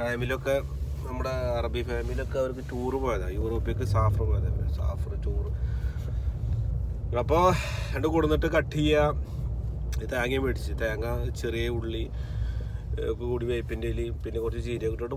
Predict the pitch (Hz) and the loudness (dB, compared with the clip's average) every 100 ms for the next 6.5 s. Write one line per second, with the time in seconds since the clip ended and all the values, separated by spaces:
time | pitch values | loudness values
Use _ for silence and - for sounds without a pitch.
0 | 151 127 110 - 131 147 147 156 - 151 | 2 2 0 2 4 4 4 0 6 8
1 | 151 165 170 156 147 147 147 139 131 131 | 8 6 2 4 4 4 4 4 2 2
2 | 131 117 127 120 117 123 117 113 117 131 | 0 0 -2 -2 -2 -2 0 -2 -4 -4
3 | 123 - 117 117 120 117 - 123 110 110 | -4 -2 -2 -2 0 0 0 0 0 -2
4 | 110 113 123 117 - 147 127 - - - | -2 -2 -2 -2 0 2 2 0 -4 -6
5 | - - 117 139 156 165 170 175 175 165 | -4 -2 0 4 4 2 2 2 4 2
6 | 151 160 160 160 156 | 2 2 4 4 2